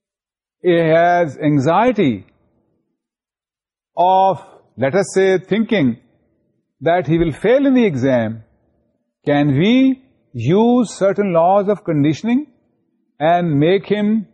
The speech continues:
recover from that anxiety of his, from the, uh, of the exam? Can we put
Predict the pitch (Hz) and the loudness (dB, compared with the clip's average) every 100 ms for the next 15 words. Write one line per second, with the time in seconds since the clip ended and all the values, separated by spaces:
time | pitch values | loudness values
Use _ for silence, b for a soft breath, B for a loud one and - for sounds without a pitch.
0 | _ _ 117 139 170 214 240 247 - 208 | _ _ -6 -4 0 0 2 0 0 0
1 | 202 190 190 190 180 _ _ _ _ _ | 0 0 0 0 -4 _ _ _ _ _
2 | _ - 156 131 143 170 196 214 165 202 | _ -4 0 0 0 0 0 -2 0 0
3 | 208 - - 151 147 143 - 135 - 143 | -2 -8 -6 -2 0 0 -2 -6 -4 0
4 | 143 131 135 110 135 104 135 151 240 302 | 0 0 -2 0 -2 -2 0 0 0 -4
5 | - _ _ _ _ _ _ _ _ 127 | -14 _ _ _ _ _ _ _ _ -2
6 | 123 156 262 277 | 0 0 0 -2